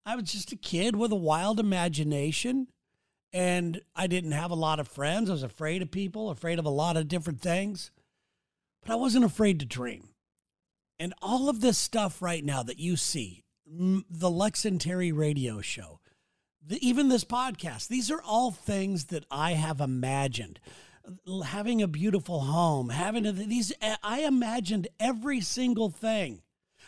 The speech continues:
I lived it in my head before it ever manifested. Now, granted, what I have manifested is only a mere fraction of the <laughs> crazy shit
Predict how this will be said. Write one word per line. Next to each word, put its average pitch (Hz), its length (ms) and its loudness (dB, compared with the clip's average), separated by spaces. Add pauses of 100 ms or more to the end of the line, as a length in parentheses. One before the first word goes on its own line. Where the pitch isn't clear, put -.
(120)
I 254 180 2
lived 247 460 2
it 220 140 4
in 202 140 2
my 170 180 2
head 175 540 0 (260)
before 202 380 -4
it 185 40 -2
ever 175 220 0
manifested. 214 920 -2
Now, 175 420 -4 (180)
granted, 185 760 2 (1000)
what 277 300 2
I 226 180 2
have 170 380 0
manifested 165 960 0
is 190 220 0
only 247 320 2
a 233 80 -2
mere 254 480 -2
fraction 226 840 -4 (140)
of 170 200 0
the - 80 2
<laughs> 156 40 -2
crazy 247 640 4
shit 226 460 0